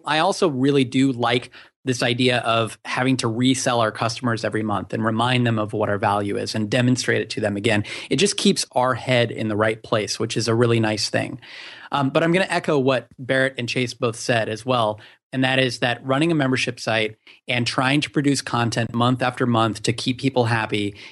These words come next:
and to, to make them feel like they're getting the value they need to remain members is a major challenge. And at the end of the day, if you think about it, you know, we have some average number of months that people stick around,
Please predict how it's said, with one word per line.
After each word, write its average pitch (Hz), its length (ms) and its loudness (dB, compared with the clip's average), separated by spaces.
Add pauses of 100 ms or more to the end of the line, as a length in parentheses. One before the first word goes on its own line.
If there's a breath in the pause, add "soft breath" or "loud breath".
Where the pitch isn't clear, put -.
(120)
and 113 140 -2
to, 110 200 2 (100)
to 117 160 2
make 123 260 2
them 131 140 4
feel 131 200 4
like 113 180 0
they're 107 100 -2
getting 110 240 -2
the 104 80 -4
value 113 280 0
they 104 140 -2
need 110 380 0
to - 100 -4
remain 110 400 2
members 104 460 0 (340 loud breath)
is 127 380 4
a 123 60 0
major 113 480 4
challenge. 104 640 -2 (360 loud breath)
And 143 120 2
at 151 120 2
the 156 100 4
end 151 100 4
of 156 60 0
the 139 60 0
day, 180 220 2
if 147 120 -2
you 139 80 -4
think 151 220 0
about 113 260 0
it, 110 180 -4
you 135 80 -2
know, 120 120 2
we 131 160 0
have 135 340 0
some 135 280 -2
average 127 380 0
number 127 240 0
of 117 120 0
months 117 240 -2
that 117 140 -8
people 120 220 -4
stick 107 220 -2
around, 165 460 2